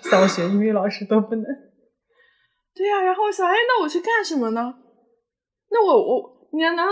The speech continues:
Speaker 2: 那你还要再考吗？<laughs> 然后想，我不会再考了，就是
Speaker 1: 嗯。
Speaker 2: 我太累了，就是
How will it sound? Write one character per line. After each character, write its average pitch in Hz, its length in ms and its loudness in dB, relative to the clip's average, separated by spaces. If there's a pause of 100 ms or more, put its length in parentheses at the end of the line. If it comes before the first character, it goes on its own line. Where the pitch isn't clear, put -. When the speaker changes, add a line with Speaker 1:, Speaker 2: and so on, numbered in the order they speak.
Speaker 2:
那 392 320 -2
你 247 80 0
还 254 140 -2
要 294 100 2
再 370 220 -2
考 220 320 -2
吗？ 208 280 -4 (640)
<laughs> - 640 -20
然 330 100 0
后 381 80 6
想， 294 380 0 (840)
我 208 120 -2
不 214 120 -6
会 277 160 0
再 226 160 4
考 - 240 -10
了， - 160 -16 (1600)
就 220 140 -4
是 226 120 2
Speaker 1:
嗯。 - 220 -4 (920)
Speaker 2:
我 233 120 -2
太 285 260 2
累 262 200 2
了， - 200 -6 (340)
就 302 100 -12
是 269 120 -4